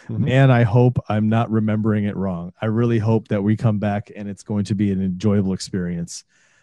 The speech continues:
Speaker 2: uh, 'cause I need some, uh, to wash out the taste of what we just watched.
Speaker 1: I, I think that you'll be pleasantly surprised. I don't know that I watched this movie recently,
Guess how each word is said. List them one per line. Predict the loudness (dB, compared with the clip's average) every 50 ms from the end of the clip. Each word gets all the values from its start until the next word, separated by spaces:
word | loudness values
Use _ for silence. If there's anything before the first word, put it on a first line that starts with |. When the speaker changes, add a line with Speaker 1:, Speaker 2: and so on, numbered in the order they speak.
| _ _ -10
Speaker 2:
uh, | -8 -6
'cause | -2 0 0 2
I | 2 2
need | 2 0 0 0
some, | 0 -2 0 0
uh, | -2 -2
to | 0 0
wash | 0 0 0 0 0 -2
out | -2 -2 -2
the | -6 -8
taste | -8 -6 -6 -4 -4 -4 -4 -6
of | -4
what | -4 -4 -4 -2
we | -2 -4
just | -2 -4 -6 -6 -4 -6
watched. | -4 -4 -6 -8 -10 -16 -20 -20 _ _ _ _ _ _ _ _ _ _ _ _ _ _ _ _ _ _ _ _ _ _ _ -14
Speaker 1:
I, | -12 -10 -4 0 0
I | 0
think | 2 2 2 2 2 0
that | -4 -4
you'll | -2 0 2 2 2
be | 2 0 0 0 0 0 -2 -4 -6 -10 _ _ _ _ _ -20 _ _ _ _ _ -10
pleasantly | -6 -4 -2 -2 -2 -2 -4
surprised. | -6 -8 -8 -8 -8 -8 -8 -10 -8
I | -4 -2
don't | 0 0 0 0
know | 2 2 2
that | 2 2
I | 2 2 0
watched | 0 -2 -2 -2 -2 -2 -4 -8 -14 -20 -20 -20 _ _ -4
this | -2 -2 -2 -2 0 0
movie | 2 2 2 2 0 0
recently, | -2 -2 -2 -4 -4 -4 -4 -4 -4 -2 -4 -4 -4 -6